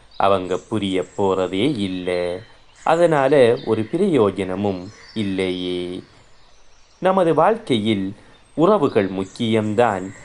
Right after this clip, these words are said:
மனிதர்கள் முக்கியம்தான். அவங்க கிட்ட ஒரு தரமோ ரெண்டு தரமோ அந்த உறவு முறிஞ்சிடக்கூடாது என்பதற்காக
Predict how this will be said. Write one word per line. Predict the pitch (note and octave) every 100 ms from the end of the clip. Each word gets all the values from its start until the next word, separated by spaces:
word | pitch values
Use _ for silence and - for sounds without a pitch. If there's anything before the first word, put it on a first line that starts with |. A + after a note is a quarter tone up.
| -
மனிதர்கள் | A#2 C3 F3 B2+ G2+ G2 F#2
முக்கியம்தான். | F#2+ F#2+ A#2 G#2+ G2+ G2 A2 F#2 F#2 - - -
அவங்க | D3 D#3 G#3 F3+ A#2+
கிட்ட | - F#2+ - B2 G#2 F#2+
ஒரு | - D3 A#2+
தரமோ | C3 G2+ G#2 G#2
ரெண்டு | G2 G#2 A2
தரமோ | G#2+ G#2+ G#2 A2 G#2 F2+ G#2+
அந்த | - G#2+ G2+
உறவு | G2 A2+ E3 A#2+
முறிஞ்சிடக்கூடாது | G2 G2+ B2+ C#3+ G#2 F#2+ - G#2 G2 F#2 F#2
என்பதற்காக | F#2+ F#2+ F#2 F#2+ - G#2 F#2+ G2 G#2 F2+